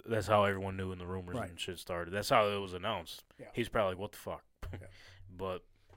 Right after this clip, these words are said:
Speaker 1: yeah, so everyone was saying since he's doing that, there's no time to be world champion. So everyone
Speaker 2: Yeah,
Speaker 1: assumed
Speaker 2: there's
Speaker 1: A J
Speaker 2: time
Speaker 1: was
Speaker 2: now,
Speaker 1: gonna
Speaker 2: though.
Speaker 1: win.
Speaker 2: He's got a c-,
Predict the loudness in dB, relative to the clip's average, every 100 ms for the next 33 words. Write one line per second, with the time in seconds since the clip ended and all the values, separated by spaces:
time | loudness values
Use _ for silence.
0 | -20 -8 6 6 8 8 8 6 6 8
1 | 8 8 2 0 0 0 0 2 2 2
2 | 4 4 4 2 0 -2 0 0 0 -4
3 | -6 -4 -6 -12 -20 _ -4 -4 -4 -6
4 | -6 -10 -14 -16 -20 -20 -20 -20 _ 2
5 | 4 4 2 -2 0 2 6 8 10 10
6 | 12 12 10 6 2 -4 2 2 2 -4
7 | -14